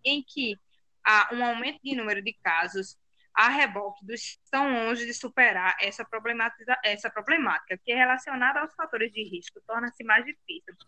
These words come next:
essa superação. Tão logo é in-, incabível que mulheres morram com uma doença que, se diagnosticada na sua fase inicial, tem cem por cento de chance de cura. Isso está relacionado diretamente ao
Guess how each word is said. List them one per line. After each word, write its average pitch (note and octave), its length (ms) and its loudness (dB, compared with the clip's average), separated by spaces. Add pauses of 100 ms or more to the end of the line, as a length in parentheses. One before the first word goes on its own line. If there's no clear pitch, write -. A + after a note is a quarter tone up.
(220)
essa A3 240 2
superação. A#3 680 2 (460)
Tão D#4+ 160 6 (160)
logo C4+ 300 4 (100)
é A3 60 0
in-, B3 340 -4
incabível G#3+ 880 0 (280)
que A3 120 0
mulheres C4+ 480 2
morram G#3 500 0
com A#3+ 160 -6
uma D4+ 200 -4
doença C4 520 0
que, B3+ 160 -8
se F#4 220 -4
diagnosticada C#4 920 2
na G3 120 -2
sua F4 380 -8
fase G#3+ 240 2
inicial, G3+ 640 0
tem D#4 220 -8 (100)
cem C#4 240 -6
por F4 100 -20 (120)
cento A3 320 0
de C#4+ 180 -10
chance G#3 480 -4 (380)
de E4+ 240 4
cura. F3 420 -8 (420)
Isso E4 200 -2
está - 180 0
relacionado A#3 640 -2
diretamente A#3 600 -2
ao A#3+ 160 -2